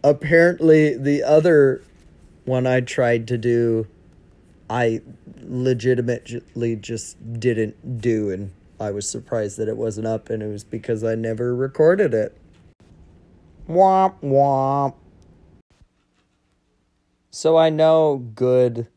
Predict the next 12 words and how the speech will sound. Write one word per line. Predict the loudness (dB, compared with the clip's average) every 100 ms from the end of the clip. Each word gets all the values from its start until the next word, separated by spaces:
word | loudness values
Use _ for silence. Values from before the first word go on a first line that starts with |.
| _ _ _ _ _ _ _
you | -8
know, | -6 -4 -4 -8 -10 _ _ _ _ _ _ _
cinematography, | -4 0 0 0 -2 0 0 0 -4 -6 -6 -4 -6 -10 _ _ _ _ _
well, | -2 0
and | 0 -4 -6 -12
photography | -16 -14 -8 -8 -8 -12 -14 -12 -12 -14 _ -20 -18
as | -16 -12
well, | -8 -6 -6 -8 -16 _ _ _
is | -4
to | 2
have | 2 2
things | -2 -4 -4 -8